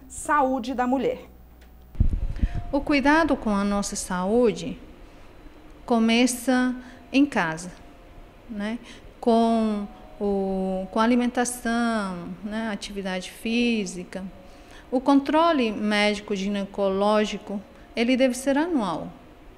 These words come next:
Speaker 2: para realizar o seu exame de prevenção e uma avaliação médica geral.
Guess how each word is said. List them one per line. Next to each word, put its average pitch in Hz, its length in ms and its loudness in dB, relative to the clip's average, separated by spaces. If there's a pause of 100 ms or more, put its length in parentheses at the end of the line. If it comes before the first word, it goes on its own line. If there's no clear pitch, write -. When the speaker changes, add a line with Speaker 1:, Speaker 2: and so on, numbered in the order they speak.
(800)
Speaker 2:
para 214 160 2
realizar 196 520 -2
o 190 60 -4
seu 190 240 -4
exame 185 340 -4
de 180 120 -6
prevenção 202 840 -2 (640)
e 262 80 2
uma 285 160 8
avaliação 277 460 4
médica 254 1120 -2
geral. 254 600 -2